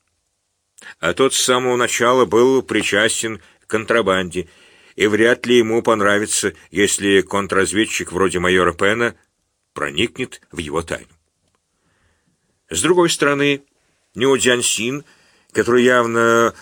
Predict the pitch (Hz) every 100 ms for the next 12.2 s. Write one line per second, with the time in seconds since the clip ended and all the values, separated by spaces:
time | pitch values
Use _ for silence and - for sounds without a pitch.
0 | - 90 107 - 113 113 - 131 101 113
1 | - 95 117 120 120 120 - - - -
2 | 95 110 117 110 113 104 107 110 104 117
3 | 107 110 107 110 110 113 104 _ _ _
4 | _ _ _ _ _ _ _ - 87 110
5 | 127 160 151 180 160 113 - - _ _
6 | _ _ _ 87 87 - 151 170 147 -
7 | 139 127 - 87 131 - 123 - 120 -
8 | 113 73 - - - - - _ _ _
9 | _ _ _ _ _ _ _ _ _ _
10 | _ _ _ - 107 113 113 110 101 123
11 | 147 151 - - 120 90 92 104 - 92
12 | 76 58